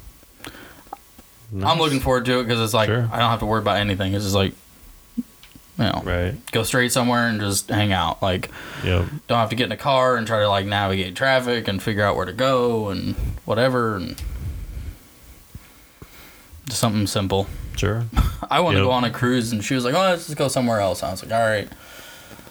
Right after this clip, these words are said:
Speaker 2: So we figured on that. We d-, literally just decided on that last night.
Speaker 1: When the Impractical Jokers cruise was just a couple weeks
Speaker 2: It,
Speaker 1: ago, wasn't
Speaker 2: it's
Speaker 1: it?
Speaker 2: going on right now.
Speaker 1: Oh, is it
Speaker 2: Or
Speaker 1: right
Speaker 2: just,
Speaker 1: now?
Speaker 2: yeah,
Speaker 1: Okay.
Speaker 2: just, just, it might be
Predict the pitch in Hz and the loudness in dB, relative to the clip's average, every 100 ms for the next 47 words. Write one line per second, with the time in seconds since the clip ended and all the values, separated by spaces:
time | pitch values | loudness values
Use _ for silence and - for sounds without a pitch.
0 | - - 117 107 - - 110 101 101 98 | -20 -10 -6 -6 -6 -4 0 0 0 0
1 | 98 107 113 117 117 110 107 107 - 104 | 0 -2 0 2 2 2 0 -2 0 2
2 | 107 98 98 92 92 92 - - - - | 2 2 2 2 2 0 0 -4 -6 -16
3 | - - - - - - - - - - | -18 -18 -16 -14 -14 -16 -20 -12 -8 -8
4 | - - - - 107 98 98 98 98 95 | -10 -16 -18 -2 2 4 4 4 4 2
5 | 90 - - - - - - - - _ | 0 -4 -20 -20 -20 -20 -20 -20 -20 _
6 | _ _ - 110 104 101 98 156 135 - | _ _ -4 0 2 2 2 2 0 4
7 | 101 95 92 95 - - - 101 139 104 | 4 4 2 2 0 -2 -2 2 2 2
8 | 98 95 95 120 123 123 120 110 143 113 | 2 2 2 2 2 2 2 2 2 4
9 | 104 110 117 104 110 120 107 101 87 95 | 4 4 4 2 2 4 2 2 2 0
10 | 101 113 - - - - 123 123 127 110 | 0 0 0 -4 -6 -4 2 2 4 2
11 | 104 | 0